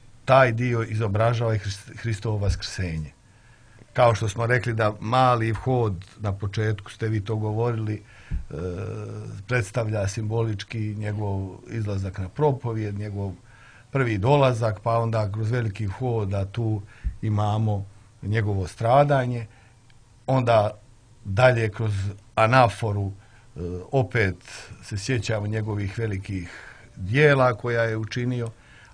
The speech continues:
a u samom pričešću i kada dođe pričešće, mi se u stvari pričešćujemo njegovim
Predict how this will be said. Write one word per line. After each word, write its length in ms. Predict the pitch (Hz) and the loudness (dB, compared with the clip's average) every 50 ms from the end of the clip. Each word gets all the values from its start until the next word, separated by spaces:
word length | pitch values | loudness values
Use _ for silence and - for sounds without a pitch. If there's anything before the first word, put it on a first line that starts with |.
| - - - | -20 -6 0
a 220 | 107 107 107 98 | 2 4 4 4
u 140 | 101 101 98 - - - - - | 2 0 -4 -8 -14 -18 -18 -16
samom 540 | - - 117 120 123 120 120 110 107 101 | -6 -2 0 2 2 2 0 0 -2 -2
pričešću 560 | 95 101 104 117 127 131 - 120 104 - - 110 | -4 -4 -4 -4 -4 -4 -4 -6 -6 -6 -8 -10
i 40 | 101 | -6
kada 180 | 98 110 104 | -4 -4 -4
dođe 320 | 98 104 117 113 101 110 98 | -2 -2 -2 -2 -2 -2 -4
pričešće, 560 | 101 - 104 110 110 - 113 101 - - 98 | -4 -4 -4 -4 -4 -4 -6 -6 -6 -4 -4
mi 160 | 98 107 104 | -4 -4 -4
se 120 | 101 - 104 | -4 -6 -8
u 20 | |
stvari 360 | 98 - - 95 107 110 104 | -10 -8 -6 -4 -2 -2 -4
pričešćujemo 640 | 98 101 - - - 101 110 107 - - 113 110 104 | -6 -8 -10 -8 -4 -4 -4 -4 -4 -6 -6 -6 -4
njegovim 500 | 95 98 104 104 104 98 101 98 98 | -4 -2 -2 -2 -2 -2 -2 -2 -4